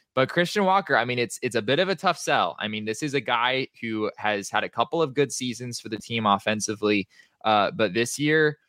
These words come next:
I mean, you just can't have your first baseman have a sub seven hundred O P S. I mean, your first baseman has to be,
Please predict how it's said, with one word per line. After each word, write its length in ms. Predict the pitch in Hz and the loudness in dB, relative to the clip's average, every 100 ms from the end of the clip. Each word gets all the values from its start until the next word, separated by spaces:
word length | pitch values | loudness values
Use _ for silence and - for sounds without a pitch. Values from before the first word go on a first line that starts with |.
| _ _ - | _ _ -6
I 60 | |
mean, 120 | 117 120 | -4 0
you 140 | 160 | 0
just 260 | 175 156 - | 0 -2 -2
can't 240 | 165 147 | 0 2
have 160 | 139 120 | 0 0
your 140 | 113 | -4
first 320 | - 120 - | -2 -2 0
baseman 440 | 113 110 - 95 90 | 0 0 -4 -6 -2
have 180 | 95 92 | -2 -4
a 60 | |
sub 520 | - - 101 95 90 | -6 0 2 0 -2
seven 300 | - 101 92 | -4 -2 -2
hundred 260 | 92 92 87 | -4 -2 0
O 120 | 90 | -2
P 200 | - 90 | 0 -2
S. 400 | 80 - - - _ | -2 -4 -10 -10 _
I 80 | 101 | -6
mean, 160 | 95 | -4
your 140 | 95 107 | -2 -2
first 340 | - 131 - | 0 -2 0
baseman 440 | 117 110 - 110 101 | 0 0 -4 -6 -2
has 300 | 98 104 - | -2 -2 -6
to 80 | 101 | -6
be, 380 | 101 95 90 | -4 -2 -6